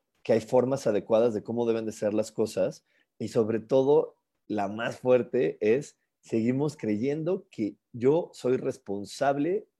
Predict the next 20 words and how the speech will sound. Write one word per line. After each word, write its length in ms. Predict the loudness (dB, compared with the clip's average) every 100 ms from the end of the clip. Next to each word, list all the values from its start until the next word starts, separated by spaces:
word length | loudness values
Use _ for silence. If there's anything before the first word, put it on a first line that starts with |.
| _ -6
de 160 | -2
las 220 | -2 -2
actitudes 840 | -6 -8 -12 -8 -4 0 0 -2 -2
o 120 | 0
de 100 | 2
la 160 | 0 -2
vida 440 | -2 0 0 -2 -6
de 220 | -2 0
alguien 420 | 0 -2 -6 -6
más. 400 | -6 -6 -10 -20 _ _ _ _ _
Y 200 | 4 4
este 260 | 4 4
alguien 320 | 2 4 -2 -2
más 300 | -4 -4 -6
normalmente 880 | -4 -2 -2 -2 -4 -2 -2 2 0
es 160 | 0 _
alguien 360 | -2 -2 -2
de 80 | -2
mi 80 | -4
familia. 560 | -4 -4 0 0 -2